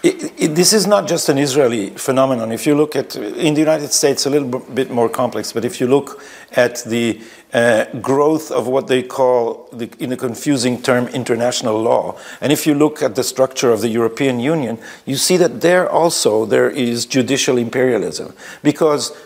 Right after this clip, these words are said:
the, the, the whole structure is, is not exactly democratic, but the, the, the laws governing the economy were extended the, the Euro-, I mean, the, the E U laws were extended to override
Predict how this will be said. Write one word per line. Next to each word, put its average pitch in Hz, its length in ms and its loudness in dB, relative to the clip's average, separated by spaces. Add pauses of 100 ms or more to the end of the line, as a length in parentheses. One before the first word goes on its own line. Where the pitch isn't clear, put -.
the, 139 260 0
the, - 280 -6
the 151 140 2
whole 190 180 2
structure 156 640 0
is, - 340 -8
is 117 260 -6
not 120 220 -2
exactly 110 640 0
democratic, 123 800 0 (260)
but 135 240 -4
the, 139 240 -2
the, 135 200 -2
the 135 200 0
laws 151 540 0
governing 160 720 -2
the 127 340 -2
economy 123 680 0 (280)
were 135 320 4
extended 175 800 2 (320)
the, 127 520 -2
the 123 120 -2
Euro-, 135 300 2
I 131 80 2
mean, 139 160 -4
the, - 160 -2
the 120 340 -4
E 151 260 0
U 208 100 4
laws 113 460 2 (220)
were 135 100 2
extended - 840 0
to 175 160 -4 (120)
override 175 840 2